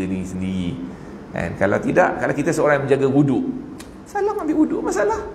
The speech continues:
Umat Islam ni bangun subuh, tahajud, tahajud terkentut sebelum <laughs> solat sebelum subuh, subuh, isyraq, duha,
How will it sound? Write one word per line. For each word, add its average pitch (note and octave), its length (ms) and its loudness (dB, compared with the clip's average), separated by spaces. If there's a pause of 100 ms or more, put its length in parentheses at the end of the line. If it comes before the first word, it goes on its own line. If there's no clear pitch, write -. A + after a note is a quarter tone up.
(920)
Umat A#3+ 240 2
Islam C4 320 2
ni C4 100 0
bangun A#3+ 460 4
subuh, C4 640 2 (400)
tahajud, F#3 560 2 (1200)
tahajud G3 640 4 (340)
terkentut D3 800 0
sebelum E3+ 400 4 (300)
<laughs> - 320 -16
solat F#3+ 260 4
sebelum F#3+ 260 2
subuh, A#3+ 640 2 (1300)
subuh, G#3+ 720 4 (560)
isyraq, - 640 4 (400)
duha, A3+ 800 2